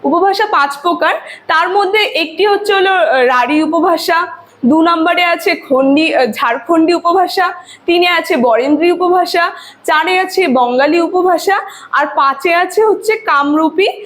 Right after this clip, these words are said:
বা রাজবংশী উপভাষা। এবং এই উপভাষাগুলি কোথায় কোথায় রয়েছে সেগুলি নিয়ে আমি আর একটু আলোচনা করি।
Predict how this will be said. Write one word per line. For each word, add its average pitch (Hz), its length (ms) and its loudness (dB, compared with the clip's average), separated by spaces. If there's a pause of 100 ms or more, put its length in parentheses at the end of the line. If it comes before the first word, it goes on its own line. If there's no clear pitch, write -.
(260)
বা 302 160 2
রাজবংশী 302 720 0
উপভাষা। 226 640 0 (300)
এবং 359 280 0 (120)
এই 403 400 -2
উপভাষাগুলি 330 800 0
কোথায় 359 360 0
কোথায় 427 320 0
রয়েছে 285 580 0 (300)
সেগুলি 339 420 0
নিয়ে 403 160 2
আমি 320 240 0
আর 285 160 0
একটু 311 280 -2
আলোচনা 285 520 0
করি। 269 360 0